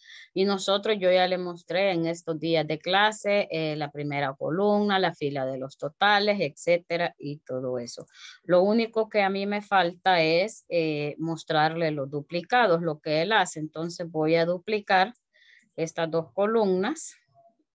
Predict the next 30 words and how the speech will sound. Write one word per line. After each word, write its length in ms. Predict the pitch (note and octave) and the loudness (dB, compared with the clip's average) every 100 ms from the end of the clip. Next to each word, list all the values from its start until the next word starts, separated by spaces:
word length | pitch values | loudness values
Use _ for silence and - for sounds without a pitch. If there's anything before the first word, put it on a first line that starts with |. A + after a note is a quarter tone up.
| _ _ _ - | _ _ _ -12
estas 340 | E3 D#3+ D#3 | -6 -4 -2
dos 160 | E3 G3 | -2 0
filas, 400 | B3+ G3+ F#3 G3+ | 0 2 0 -2
perdón, 380 | E3 D#3 E3+ F#3 | -4 -2 -2 -4
con 220 | G3+ D3+ | -6 -6
esos 280 | D#3 D#3+ E3+ | -6 -6 -2
datos. 540 | G#3+ F3+ - B3 - _ _ _ _ _ _ | 2 2 0 -8 -10 _ _ _ _ _ _
Las 160 | - D3 | -10 -6
voy 220 | D3 D3 | -2 0
a 140 | D3+ D3+ | 0 0
pegar 340 | E3 D#3+ F3 | 0 2 2
en 140 | E3 | 0
la 120 | D3+ D3+ | -2 -2
parte 420 | D#3 D#3+ - D#3 | -2 -2 -6 -2
de 100 | F#3+ | 0
abajo 500 | A3 A3 G3 G3+ G#3 | 2 4 4 2 -2
y 80 | F3+ | 0
ahora 340 | D#3+ D#3+ E3+ | 0 0 0
ya 160 | D#3+ D#3+ | 0 -2
tengo 400 | D3+ D3+ E3 D#3+ | -6 -8 -6 -6
duplicados 800 | D3+ F3+ F3+ - E3 D3 F#3+ F#3+ | -6 -8 -6 0 2 4 2 0
el 220 | D3 C#3+ | -4 -4
dato 460 | C#3 D3+ - D#3+ | -2 -2 -4 -4
del 140 | D3+ C3+ | -4 -4
vendedor 840 | C#3+ C#3+ C3+ C#3 C#3 D3 C#3+ C#3 _ _ - - _ _ | -6 -4 -2 -2 0 -2 -2 -8 _ _ -20 -20 _ _
cuatro 480 | G#3+ G#3+ G#3 G#3+ - | 4 4 4 2 2
y 120 | F#3 | 2
del 180 | F3+ F3 | 0 0
vendedor 720 | D#3+ D#3 D3+ C#3+ D3 C#3+ D3 | 0 -4 -2 -4 -4 -4 -6
cinco. 600 | - D#3 C#3 C3 - A#2 | -8 -6 -4 -6 -12 -18